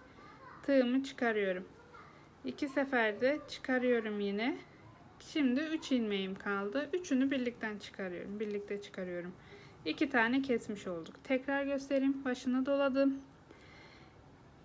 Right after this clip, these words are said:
Ee, bir sonraki ilmeğimin arkasından batarak ipimi çıkardım. Burada şu an üç tane ipim var. Bunun ikisini çıkarıyorum.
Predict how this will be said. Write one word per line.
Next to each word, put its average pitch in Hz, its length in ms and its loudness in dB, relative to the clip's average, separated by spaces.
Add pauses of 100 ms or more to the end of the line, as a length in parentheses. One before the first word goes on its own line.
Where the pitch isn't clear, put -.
Ee, 208 360 -2
bir 269 80 2
sonraki 220 500 2
ilmeğimin 220 560 0
arkasından 214 840 -2
batarak 262 480 2 (120)
ipimi 254 380 0
çıkardım. 190 520 -2 (420)
Burada 269 540 4
şu - 220 2
an 277 220 2
üç - 280 -6
tane 233 440 -2
ipim 220 340 -4
var. 185 120 -6 (460)
Bunun 330 400 4
ikisini 285 520 0
çıkarıyorum. 240 720 0